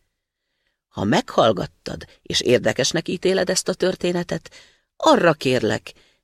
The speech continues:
engedd el a szerencsétlen ember büntetésének egyharmadát.” „Hát, jól van”, szólt hosszú gondolkozás után a szellem.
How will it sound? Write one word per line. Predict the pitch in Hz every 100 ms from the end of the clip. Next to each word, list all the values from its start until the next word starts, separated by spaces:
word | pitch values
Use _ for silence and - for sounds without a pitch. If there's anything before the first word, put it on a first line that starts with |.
| _
engedd | 302 277 226 196 156
el | 143
a | 123
szerencsétlen | 139 139 117 117 110 107
ember | 101 107 104
büntetésének | - 107 - - - - - - -
egyharmadát.” | - - - - - - - - _ _ _ _ _ _ - - - _ _
„Hát, | - - 120 135 151 -
jól | - 117 131
van”, | 110 117 127 151 _ _ _ _ _ -
szólt | - 104 101
hosszú | 101 - 101
gondolkozás | - 104 - - - -
után | - - -
a | -
szellem. | - - - -